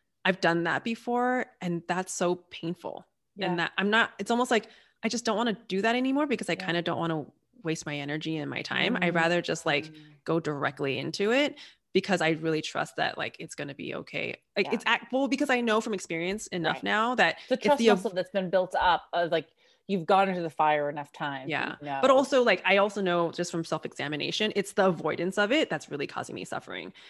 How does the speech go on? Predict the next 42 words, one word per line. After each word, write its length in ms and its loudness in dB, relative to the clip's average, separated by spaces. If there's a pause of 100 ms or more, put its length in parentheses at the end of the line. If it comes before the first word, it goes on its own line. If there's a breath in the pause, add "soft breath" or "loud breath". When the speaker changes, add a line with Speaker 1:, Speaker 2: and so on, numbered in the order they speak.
(320 loud breath)
Speaker 1:
Every 360 8
time 400 4
I've, 260 4
like, 280 0
taken 380 0
the 100 0
leap 260 -2
and 140 -2 (140)
stepped 280 -4
into 280 -2
the 180 -2
fire 540 4
of 120 2
hell 380 4
or 80 6
whatever, 480 6
I'm 100 4
like, 280 2
"Oh, 180 4
it's 100 0
actually 280 0
not 120 4
a 60 4
fire 400 6
of 120 0
hell." 280 8
<laughs> 420 4
It's, 160 0
Speaker 2:
It's 120 -8
like 100 8
Speaker 1:
it's 60 12
Speaker 2:
a 80 10
little, 80 12
Speaker 1:
actually 200 12
Speaker 2:
like, 220 8
bonfire, 840 4
you 200 4
know? 180 8
Speaker 1:
Yeah, 320 8
Speaker 2:
<laughs> 40 6
Speaker 1:
exa-, 400 8
exactly. 800 4